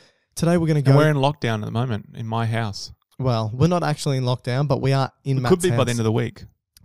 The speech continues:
Speaker 1: Potentially. We'll see how things go. Um, we just gotta see.
Speaker 2: Which room do you wanna be locked, locked in?
Speaker 1: Uh, probably my room at my own home would be good,
Speaker 2: <laughs>
Speaker 1: thanks. Um,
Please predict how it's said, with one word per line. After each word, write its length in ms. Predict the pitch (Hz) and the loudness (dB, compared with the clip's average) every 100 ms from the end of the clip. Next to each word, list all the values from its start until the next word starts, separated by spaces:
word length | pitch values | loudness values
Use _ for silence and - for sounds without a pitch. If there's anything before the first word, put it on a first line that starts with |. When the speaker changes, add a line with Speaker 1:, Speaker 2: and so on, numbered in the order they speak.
| - | -14
Speaker 1:
Potentially. 560 | - 156 - - 131 _ | -8 -6 -6 -10 -12 _
We'll 80 | 127 | -8
see 160 | - 120 | -2 0
how 120 | 117 | -2
things 200 | 117 113 | -4 -6
go. 260 | 120 113 98 _ _ _ _ 123 | -2 -2 -4 _ _ _ _ -2
Um, 340 | 123 120 117 _ | 0 0 -2 _
we 100 | 127 | -10
just 160 | 120 113 | -8 -6
gotta 140 | 110 | -6
see. 200 | - 120 | -4 -4
Speaker 2:
Which 200 | 120 156 | -4 -4
room 260 | 131 135 143 | -2 -2 -2
do 80 | 131 | -6
you 60 | |
wanna 100 | 123 | -6
be 80 | 117 | -6
locked, 300 | 110 113 - - _ | -8 -8 -14 -20 _
locked 300 | 123 120 - | -12 -10 -10
in? 160 | 104 98 160 | -12 -4 0
Speaker 1:
Uh, 140 | 165 | 2
probably 320 | - 190 196 | 4 4 4
my 240 | 151 139 151 | 4 6 6
room 220 | 147 135 | 6 6
at 100 | 131 | 2
my 280 | 127 131 127 | 2 2 4
own 80 | 123 | 4
home 320 | 131 165 123 | 4 2 2
would 160 | 127 117 | 2 2
be 140 | 131 | 2
good, 240 | 131 135 | 4 2
Speaker 2:
<laughs> 20 | 135 | 4
Speaker 1:
thanks. 300 | 156 180 - - _ _ _ _ _ _ - | 0 0 -8 -18 _ _ _ _ _ _ 0
Um, 340 | 156 156 151 | 2 2 0